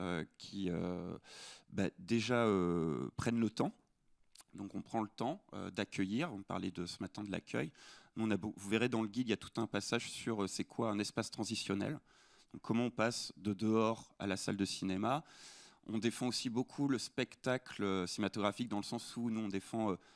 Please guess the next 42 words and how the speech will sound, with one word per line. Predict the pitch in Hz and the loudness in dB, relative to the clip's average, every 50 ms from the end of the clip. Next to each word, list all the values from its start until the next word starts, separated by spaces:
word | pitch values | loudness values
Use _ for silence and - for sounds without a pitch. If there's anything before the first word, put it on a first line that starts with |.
| - - - | -14 -10 -6
le | 92 | -4
fait | - - - | -4 -4 -2
qu'on | - 101 | -4 -4
soit | - - 95 - | -2 -2 -2 -2
tous | - - 135 123 - | -2 -2 -2 -2 -2
ensemble | 117 107 - - 117 113 | -2 -2 0 0 0 0
en | 107 | -2
salle | 107 - - - 101 | -2 -2 -2 -2 -2
de | 101 | -2
cinéma. | 98 - - - 101 98 98 107 117 143 175 - - - - - - - - - - - - - - | -4 -4 -4 -4 -2 -2 -2 -2 -2 -4 -4 -8 -16 -20 -20 -18 -16 -16 -16 -16 -18 -20 -16 -10 -4
Euh, | 104 104 98 98 98 95 95 92 92 - | -2 -2 0 0 0 0 -2 -4 -6 -6
donc, | - 101 - - | -6 -8 -6 -8
je | - | -10
vous | - 82 | -6 -2
parlais | - 104 104 101 | 2 2 2 2
de | 98 | 2
l'é-, | 101 123 - - - - - - - - | 0 0 0 -2 -6 -18 -16 -12 -6 -6
d'économie. | 123 110 - - 110 113 117 120 135 165 156 | -4 -2 0 2 4 4 4 4 4 2 2
En | 120 | 0
fait, | - - 131 - - | -2 -4 -6 -6 -6
moi, | 113 117 | -6 -6
je | - - | -6 -6
crois | - - 110 | -6 -4 -4
beaucoup | 104 104 117 - - - - 127 | -2 -4 -6 -6 -6 -4 -4 -4
à | 110 | -4
quelque | - - - | -6 -8 -8
chose | - 127 113 | -8 -8 -8
qui | - - - | -10 -12 -14
commence | - - 101 104 - - | -8 -6 -4 -4 -4 -6
à | 107 | -8
se | 104 - - | -8 -8 -8
répandre, | - 95 - - 117 120 - | -8 -8 -6 -4 -6 -6 -6
qui | - - 104 101 104 107 | -8 -8 -6 -4 -4 -2
est, | |
euh, | 104 95 92 92 92 95 | -2 -4 -4 -4 -6 -6
enfin, | 87 - 95 92 87 90 - | -6 -4 -4 -4 -4 -4 -6
un, | - 90 - - - - _ - - - - - | -10 -12 -12 -14 -16 -20 _ -20 -20 -16 -10 -6
une | 101 101 | -2 0
notion | 104 110 104 - 117 117 | 0 0 0 -2 -4 -4
qui | - | -4
commence | - - 104 101 101 - - 98 | -4 -4 -4 -4 -4 -4 -4 -4
à, | 95 90 87 90 | -4 -4 -6 -8